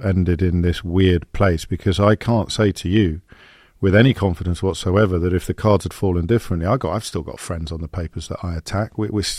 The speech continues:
we've stayed friends. We generally steer clear of some subjects when we're out together or when we're, but I'm not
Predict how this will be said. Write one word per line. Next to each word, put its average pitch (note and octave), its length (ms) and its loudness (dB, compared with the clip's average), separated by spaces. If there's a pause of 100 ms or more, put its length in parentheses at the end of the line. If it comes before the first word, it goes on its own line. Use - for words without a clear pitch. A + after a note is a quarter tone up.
(120)
we've F#2+ 120 -4
stayed D2+ 320 -8
friends. F#2+ 460 -8 (400)
We - 60 -16
generally E2+ 360 -2
steer E2 320 -2
clear F#2 360 -2
of E2 80 -6
some F2 200 -2
subjects - 540 -4
when F2+ 100 0
we're E2+ 140 0
out F#2 180 -2
together F#2 400 -2
or G2+ 80 2
when F2+ 220 0
we're, F2+ 140 -2 (260)
but G2+ 140 -2
I'm G#2+ 100 4
not C#3 220 4